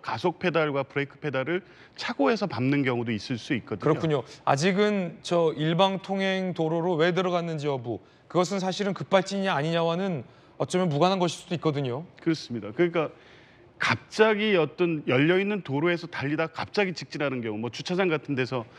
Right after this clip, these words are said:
Speaker 1: 나는 사고 같은 경우가 그런데요.
Speaker 2: 네.
Speaker 1: 여기는 일반 도로였고 또 역주행 사고였다는 점에서 보면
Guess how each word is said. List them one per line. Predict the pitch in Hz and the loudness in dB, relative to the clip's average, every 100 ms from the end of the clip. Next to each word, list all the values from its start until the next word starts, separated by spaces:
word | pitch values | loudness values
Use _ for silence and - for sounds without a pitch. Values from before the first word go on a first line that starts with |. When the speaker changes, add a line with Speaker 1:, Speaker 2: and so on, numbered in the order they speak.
| - - | -20 -2
Speaker 1:
나는 | 123 143 | -2 0
사고 | 156 160 | -2 -2
같은 | 135 - 131 | -2 -4 -4
경우가 | 123 120 127 | -2 -2 -4
그런데요. | 123 113 131 113 98 113 | -2 0 0 -2 -2 0
Speaker 2:
네. | 117 | 0
Speaker 1:
여기는 | 110 - 135 - - - - | 2 0 -2 -10 -20 -18 -4
일반 | 143 156 175 | 2 4 2
도로였고 | - 139 165 170 131 151 156 - - | 2 2 4 2 0 -2 -6 -8 -6
또 | 202 156 | 0 2
역주행 | 98 - 208 214 196 | 0 -2 -2 0 0
사고였다는 | 185 170 151 147 139 131 | 0 0 -2 -2 -2 -2
점에서 | 123 123 127 | -2 -2 -6
보면 | 123 120 120 110 123 | -4 -2 -2 -4 -6